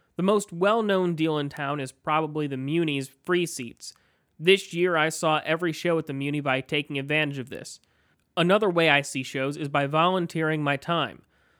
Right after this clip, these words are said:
Many companies in town offer free admission for helping out as an usher, working concessions, or even helping with a set build, typically community theater on that last one. Typically, I know someone involved with a production as a connection to usher,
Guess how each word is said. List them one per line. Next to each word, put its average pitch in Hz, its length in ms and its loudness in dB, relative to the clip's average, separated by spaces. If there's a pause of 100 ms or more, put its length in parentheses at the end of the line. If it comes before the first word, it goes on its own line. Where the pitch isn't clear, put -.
(160)
Many 180 220 2
companies 170 560 -2
in 151 80 -2
town 160 260 -2
offer 156 320 -4
free 170 360 0
admission 156 440 -2
for 135 140 -8
helping 143 340 -2
out 143 160 -2
as 143 160 -2
an 135 200 -6
usher, 147 500 0
working 143 360 -4
concessions, 147 680 -6 (220)
or 170 160 2
even 180 160 0
helping 180 340 -4
with 165 140 -2
a 160 40 -4
set 190 320 -6
build, 120 300 -6 (160)
typically 147 400 -6
community 147 440 -4
theater 135 360 -4
on 135 120 -4
that 120 140 -8
last 139 360 -8
one. 98 180 -16 (760)
Typically, 233 440 0
I 185 240 2
know 180 360 2
someone 160 500 -4
involved 160 480 2
with 156 120 -2
a 143 40 -4
production 151 640 -4
as 143 160 -4
a 135 60 -8
connection 156 480 -4
to 113 120 -4
usher, 156 360 -4